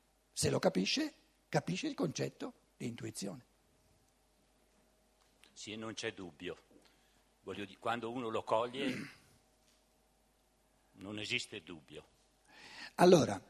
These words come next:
Speaker 1: adesso aggiungi un altro elemento. Tu dici, un elemento essenziale, una componente essenziale del, del, del, mm,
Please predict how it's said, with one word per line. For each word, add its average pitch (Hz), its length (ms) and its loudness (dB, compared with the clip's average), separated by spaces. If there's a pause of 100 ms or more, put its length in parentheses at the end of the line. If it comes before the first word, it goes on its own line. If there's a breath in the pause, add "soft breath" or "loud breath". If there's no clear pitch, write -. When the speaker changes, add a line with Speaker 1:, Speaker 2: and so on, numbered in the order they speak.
(440 soft breath)
Speaker 1:
adesso 226 360 6
aggiungi 233 340 6
un 220 100 6
altro 196 300 10
elemento. 143 640 2 (260 loud breath)
Tu 233 140 4
dici, 185 420 4 (300 loud breath)
un 208 180 8
elemento 220 640 8
essenziale, 170 680 4
una 170 180 2
componente 226 720 8
essenziale 151 500 2
del, 143 220 -2
del, 139 460 0
del, 131 380 0
mm, 123 180 -2